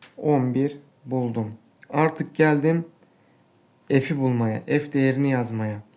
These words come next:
F'im benim neydi? X artı iki idi. Bunun içine ben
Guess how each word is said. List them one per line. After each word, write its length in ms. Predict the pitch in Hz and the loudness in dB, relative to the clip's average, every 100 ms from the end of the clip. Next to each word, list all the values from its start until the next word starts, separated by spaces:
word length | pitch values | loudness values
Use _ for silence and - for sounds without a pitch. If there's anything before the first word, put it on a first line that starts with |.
| _ _ _ _ _ _ - | _ _ _ _ _ _ -6
F'im 380 | - 139 180 170 | -2 0 4 4
benim 340 | 170 170 170 | 6 4 4
neydi? 500 | 180 180 175 170 180 180 - _ _ _ _ _ | 4 4 4 2 -2 -4 -14 _ _ _ _ _
X 420 | 156 165 151 - - _ - | -2 -2 -2 -8 -12 _ -2
artı 560 | 143 135 - - 165 - | 0 0 -4 -6 -6 -6
iki 280 | 123 - 165 147 | -16 -4 0 2
idi. 320 | 120 131 160 - - _ _ _ _ - | 2 -2 -2 -6 -20 _ _ _ _ -8
Bunun 220 | 131 156 | -2 2
içine 380 | 170 - 165 165 | 2 2 0 2
ben 280 | 170 180 190 | 2 2 0